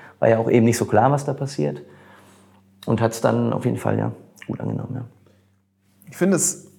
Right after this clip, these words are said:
Speaker 2: vorher, was du meintest, dass ihr gar nicht versucht, das zu definieren oder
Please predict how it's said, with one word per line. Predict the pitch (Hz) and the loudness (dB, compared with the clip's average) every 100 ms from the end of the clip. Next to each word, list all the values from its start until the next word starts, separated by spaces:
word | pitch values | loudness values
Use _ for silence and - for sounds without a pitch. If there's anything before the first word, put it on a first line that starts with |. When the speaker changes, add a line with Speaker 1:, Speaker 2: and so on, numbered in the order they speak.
| - | -4
Speaker 2:
vorher, | 156 156 131 | 0 2 0
was | 123 | -2
du | |
meintest, | 120 127 135 113 - | 0 0 0 -4 -6
dass | 117 - | -8 -4
ihr | 123 113 | -4 -6
gar | - - 113 120 | -8 -6 -4 -4
nicht | 131 | -6
versucht, | - 104 107 120 117 | -10 -10 -6 -6 -6
das | 117 | -8
zu | - | -6
definieren | 107 101 113 131 110 | -6 -4 -4 -2 -4
oder | 107 104 | -4 -6